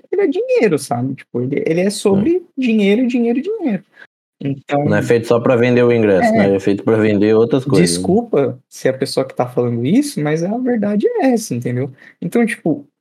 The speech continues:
Speaker 1: quando eu penso no que esse filme poderia ser e o que ele <laughs> não poderia ser, eu acho que não tem como ter um filme melhor da Barbie,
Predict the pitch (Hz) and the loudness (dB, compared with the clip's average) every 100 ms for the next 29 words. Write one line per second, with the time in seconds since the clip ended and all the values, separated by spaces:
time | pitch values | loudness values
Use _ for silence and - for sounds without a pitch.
0 | _ 196 247 262 220 190 - 180 170 - | _ 0 0 2 0 0 -2 -2 -2 -2
1 | - 262 285 370 - 226 170 147 - 170 | 0 0 0 -6 -2 0 0 -2 -2 0
2 | 170 170 139 208 370 - - 156 226 226 | 2 0 0 0 -2 -6 -2 0 0 -4
3 | _ _ _ _ _ _ _ _ _ - | _ _ _ _ _ _ _ _ _ -2
4 | 170 - 196 175 170 269 294 294 311 190 | 0 2 2 4 2 2 0 0 2 2
5 | 180 196 156 - 143 214 - _ _ _ | 2 0 0 -2 -2 -2 -6 _ _ _
6 | _ 180 170 190 - - 196 - _ _ | _ 2 2 0 -4 -6 -6 -8 _ _
7 | 180 185 247 330 - 190 220 233 226 226 | 0 2 0 0 0 0 0 0 -2 -2
8 | 196 214 220 - 202 196 196 202 151 117 | -2 -2 -4 -4 -2 0 0 -2 -2 -4